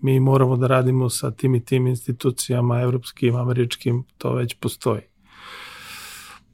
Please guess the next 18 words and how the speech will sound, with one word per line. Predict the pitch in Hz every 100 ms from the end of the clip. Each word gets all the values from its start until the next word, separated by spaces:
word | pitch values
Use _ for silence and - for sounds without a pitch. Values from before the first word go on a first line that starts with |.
| _ _ - - - -
Ovaj, | 120 117 120 120 120 120 -
ali, | 131 127 131 127 127
e, | 123 - 135 127 123 - - - - _ _ _ -
to | 151 135
je | 131
značilo | 131 120 - 131
da | 127
oni | 127 127
ne | 123
mogu | 123
da | 123
skupljaju | - - - 131
poene | - 131 139 147 151
i |
to | 147 139
je |
značilo | 127 123 - 139
da | 127 127 127